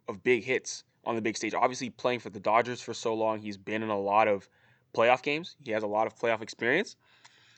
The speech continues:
But yesterday was a three-run homer, a pinch hit three-run homer in the bottom of the fifth to put Atlanta on the board. It was a scoreless tie at that time, and those,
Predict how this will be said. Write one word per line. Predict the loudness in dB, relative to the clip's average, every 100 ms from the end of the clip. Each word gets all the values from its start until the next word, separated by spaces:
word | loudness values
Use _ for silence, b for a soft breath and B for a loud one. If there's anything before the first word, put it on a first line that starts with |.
| -8
But | 2
yesterday | 4 4 6 8
was | 8 2
a |
three-run | -2 -2 2 2
homer, | 2 0 0 -2 -4 _ -14
a | -12
pinch | -2 4 4 4
hit | 2 4 4 0 -10 b b b b
three-run | 0 4 6 4
homer | 2 2 0
in | -2
the | 0
bottom | 6 6 6
of | 0
the |
fifth | -6 0 2 2 -2 _ _ _ _ _ _ _ _
to | -10
put | -2 0
Atlanta | 0 2 4 4
on | 4 0
the |
board. | -2 -2 -2
It |
was | -4 -8
a |
scoreless | -10 -2 0 0 -2 -4
tie | 2 2 2 b b b b
at | -2 0
that | 0 0 -2
time, | 2 2 2
and | 0 2
those, | 4 2 -2